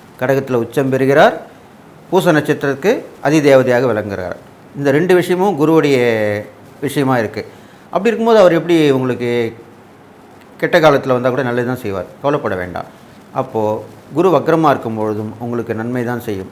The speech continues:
இன்னும் கொஞ்சம் குறையும், அவ்வளவுதான். அதனால ஒண்ணும் தெரியல, நீங்க அதுல தப்பி தவறி மேல வந்துருவீங்க. அதனால இந்த குரு வக்ரகதி பலன்கள் நம்மளுக்கு பயமா இருக்கும், ஏதோ இருக்குமோ என்னவோ இருக்குமோன்னு பயப்பட வேண்டியதில்லை. இருந்தாலும்,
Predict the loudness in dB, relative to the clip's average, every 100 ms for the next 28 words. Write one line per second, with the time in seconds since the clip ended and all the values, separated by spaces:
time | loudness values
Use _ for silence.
0 | -8 -4 0 2 2 2 2 -2 -6 -6
1 | -4 -6 -10 -6 -4 0 0 -2 -4 -6
2 | -4 0 2 2 0 -2 -4 0 0 0
3 | 0 -4 -4 -6 -8 -8 -12 -16 -20 -20
4 | -20 -20 -10 -6 -2 -2 -2 -2 -4 -6
5 | -2 0 0 0 0 0 -2 -4 -6 -8
6 | -4 -4 -2 -2 -4 -10 -14 -20 -20 -10
7 | -2 4 4 4 -2 -4 -2 0 0 0
8 | -4 -4 -4 -4 -4 -4 -6 -8 -10 -12
9 | -16 -20 -20 -20 -20 -20 -20 -20 -10 -4
10 | -2 2 2 0 -4